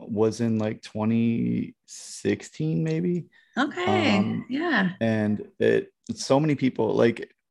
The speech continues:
Speaker 1: the transfer technique that I use and I learned early on when I was still in rehab, um,
Speaker 2: Yeah.
Speaker 1: I still use it to this day.
Speaker 2: Okay.
Speaker 1: And,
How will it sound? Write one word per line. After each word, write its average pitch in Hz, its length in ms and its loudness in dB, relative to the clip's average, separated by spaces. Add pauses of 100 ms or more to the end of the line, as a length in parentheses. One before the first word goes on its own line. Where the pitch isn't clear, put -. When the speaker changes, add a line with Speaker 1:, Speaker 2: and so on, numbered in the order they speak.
(100)
Speaker 1:
the 120 220 -4
transfer 151 460 0
technique 117 440 2
that 113 120 2
I 113 60 4
use 113 500 -2 (600)
and 110 160 2
I 107 60 2
learned 110 520 0 (300)
early 113 340 2
on 110 460 0
when 107 140 0
I 104 60 2
was 107 100 -4
still 110 220 -2
in 107 100 0
rehab, 110 540 2 (140)
um, 101 320 -4
Speaker 2:
Yeah. - 180 -2 (460)
Speaker 1:
I 117 100 4
still 120 260 2
use 117 240 -4
it - 260 -18
to 117 80 -4
this 104 200 -6
day. 110 420 2 (400)
Speaker 2:
Okay. 220 180 2
Speaker 1:
And, 110 260 6